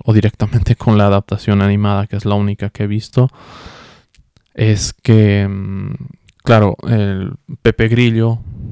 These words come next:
o el Grillo, que en este caso no es, eh, no es Pepe, ¿no? Creo que es James, James el Cricket, Jim el Cricket, algo así. Que le da voz Iwan McGregor, por cierto, que es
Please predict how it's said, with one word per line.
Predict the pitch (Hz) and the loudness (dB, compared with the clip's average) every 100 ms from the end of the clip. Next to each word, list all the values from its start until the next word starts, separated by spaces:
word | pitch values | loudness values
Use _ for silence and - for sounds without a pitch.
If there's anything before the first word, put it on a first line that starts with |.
| - | 0
o | 110 | 2
el | 101 | 4
Grillo, | 110 123 110 107 104 | 4 4 4 2 -2
que | - 98 | -4 -6
en | 98 98 | -4 -6
este | 98 - | -6 -10
caso | - 98 98 - 107 101 95 110 - - - _ | -4 -4 -2 -4 -2 0 -2 -6 -12 -20 -20 _
no | - 110 104 | -4 0 2
es, | 95 98 - - - | 0 -2 -6 -12 -8
eh, | 107 92 | -6 -4
no | 98 104 | -4 -6
es | - | -4
Pepe, | - 143 - 90 | 0 0 0 -4
¿no? | 104 | -4
Creo | - 110 | -4 -6
que | - 98 | -4 -6
es | 101 113 | -6 -8
James, | 107 107 110 110 - - - 110 | 0 2 2 -2 -6 -14 -10 0
James | 107 127 151 - 131 | 2 2 -2 -2 -4
el | - | -2
Cricket, | - 139 - 147 123 | 0 0 0 -2 0
Jim | 110 123 131 | 0 0 0
el | 123 | -4
Cricket, | - 120 127 - 131 _ - - - - - | -2 -4 -2 -4 -6 _ -20 -20 -20 -20 -4
algo | 113 104 | -2 0
así. | 98 - 95 101 - - | -4 -6 -10 -10 -18 -14
Que | - | -2
le | 107 117 | 0 2
da | 117 | 4
voz | 104 107 113 | 2 2 2
Iwan | 104 104 | 0 0
McGregor, | 98 101 101 98 | -2 -2 -2 -4
por | - 95 | -6 -14
cierto, | - 90 95 110 | -10 -10 -8 -8
que | 107 | -8
es | - | -12